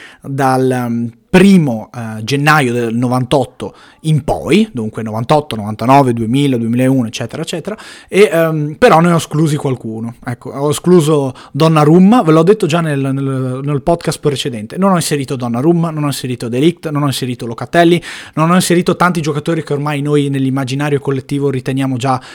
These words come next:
dei big assoluti, eh, perché Donnarumma, De Ligt, Locatelli sono giocatori che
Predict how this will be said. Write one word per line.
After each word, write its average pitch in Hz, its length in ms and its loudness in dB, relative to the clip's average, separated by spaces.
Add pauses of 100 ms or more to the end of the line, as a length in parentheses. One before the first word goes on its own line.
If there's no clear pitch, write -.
dei 143 200 2
big 131 280 -6
assoluti, 127 600 -6 (240)
eh, 113 420 -8
perché 120 400 -4
Donnarumma, 127 760 0
De 110 120 -4
Ligt, 117 260 -6
Locatelli 123 420 -4
sono 123 160 -8
giocatori 131 380 -4
che 120 260 -6